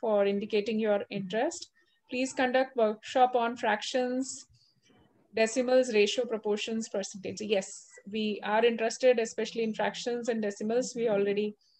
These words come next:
were thinking ratio and proportions also we were thinking. Yeah. Thank you, Zainab ma'am. Srinivas, sir. Thank you, Srinivas sir.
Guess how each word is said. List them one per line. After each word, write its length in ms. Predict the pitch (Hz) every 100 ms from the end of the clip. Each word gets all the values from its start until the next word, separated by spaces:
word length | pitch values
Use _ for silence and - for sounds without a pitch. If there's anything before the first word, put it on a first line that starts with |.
| _ _
were 160 | - 220
thinking 340 | 233 220 277 262
ratio 280 | 202 240
and 80 | 220
proportions 580 | 214 202 208 - 226 220
also 260 | 208 202 214
we 120 | 220
were 120 | 208
thinking. 520 | 208 196 190 - 370 403 _ _ _ _ -
Yeah. 140 | - - - - - - - _ _ _ _ _ _ -
Thank 240 | 220 254
you, 60 | 277
Zainab 320 | 254 247 247 247
ma'am. 280 | 254 285 415 415 _ _ _ _ _ _ _ - - - -
Srinivas, 400 | 240 233 226 226 -
sir. 260 | - 220 208
Thank 260 | - 220 220
you, 60 |
Srinivas 420 | 254 262 247 240 240
sir. 300 | - 262 285